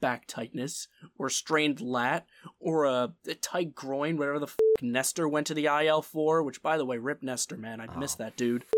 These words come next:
Speaker 2: I forgot about
Speaker 1: I,
Speaker 2: that. Thank you for making
Speaker 1: I,
Speaker 2: me depressed.
Speaker 1: <laughs> Anytime, anytime, man. I mean, hey, I talked about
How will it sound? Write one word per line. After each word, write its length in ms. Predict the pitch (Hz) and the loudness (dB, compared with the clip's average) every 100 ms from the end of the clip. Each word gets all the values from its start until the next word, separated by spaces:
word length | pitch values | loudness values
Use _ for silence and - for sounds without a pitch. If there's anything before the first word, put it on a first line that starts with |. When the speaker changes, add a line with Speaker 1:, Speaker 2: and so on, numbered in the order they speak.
| - 440 | 6 4
Speaker 2:
I 60 | |
forgot 300 | - - - | 2 -12 -18
about 160 | 170 - | -16 -10
Speaker 1:
I, 200 | 170 165 | -4 -2
Speaker 2:
that. 100 | 143 - _ | -2 -8 _
Thank 220 | 113 113 | -6 -4
you 80 | 107 | -6
for 100 | - | -6
making 240 | 92 92 | -6 -4
Speaker 1:
I, 40 | 147 | -4
Speaker 2:
me 100 | 160 | -4
depressed. 640 | - - - - - - _ | -10 -12 -14 -14 -14 -18 _
Speaker 1:
<laughs> 340 | _ _ _ | _ _ _
Anytime, 640 | 156 160 151 127 120 110 127 - | -2 -2 -2 -2 -2 -4 -10 -6
anytime, 440 | 147 123 113 113 | -6 -6 -8 -8
man. 240 | 110 110 - _ - - - | -10 -12 -16 _ -20 -14 0
I 40 | |
mean, 140 | 185 185 | 2 4
hey, 160 | 214 | 4
I 60 | 143 | 2
talked 240 | 160 165 | 2 2
about 260 | 160 156 147 | 2 2 0